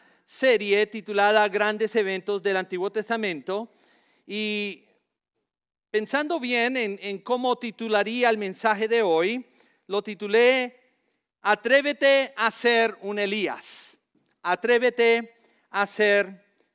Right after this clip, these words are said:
un Elías. La última vez hablamos sobre Salomón, el hombre más sabio que jamás ha vivido, pero que no siguió sus propios consejos.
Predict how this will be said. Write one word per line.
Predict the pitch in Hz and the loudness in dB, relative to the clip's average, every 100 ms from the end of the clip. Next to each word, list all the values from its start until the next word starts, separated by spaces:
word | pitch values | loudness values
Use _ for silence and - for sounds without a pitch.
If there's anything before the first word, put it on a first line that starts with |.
| - | -12
un | 196 190 190 | -8 -8 -8
Elías. | 190 202 240 160 143 - - _ _ _ _ _ _ _ _ _ | -6 -2 -2 -2 -4 -14 -20 _ _ _ _ _ _ _ _ _
La | 214 285 | -2 -2
última | 311 349 311 | -2 0 4
vez | 247 269 277 269 | 6 8 6 2
hablamos | 233 226 247 247 | 2 2 0 -2
sobre | 233 254 226 233 214 | 0 0 2 4 4
Salomón, | 202 247 233 220 262 269 165 143 135 _ _ _ - | 2 2 2 4 4 4 4 -4 -14 _ _ _ -6
el | 208 | -2
hombre | 240 247 247 | 0 4 4
más | 208 254 277 | 4 0 0
sabio | - 302 285 269 262 | 2 4 4 2 -2
que | 262 | -2
jamás | 214 233 226 277 285 247 - - - _ _ | 0 0 2 2 4 2 -2 -10 -16 _ _
ha | - 233 | 0 0
vivido, | 262 294 269 214 269 - | 2 -2 0 2 2 2
pero | 247 214 | 2 2
que | 220 220 202 165 - _ _ | 4 4 6 2 -4 _ _
no | 196 247 | -6 -6
siguió | 233 262 202 254 262 | -4 -8 -4 -2 -2
sus | - 226 | -6 -12
propios | - 226 226 226 220 - | 0 2 2 2 0 0
consejos. | 226 208 254 269 185 147 - | -6 -6 0 0 0 -10 -16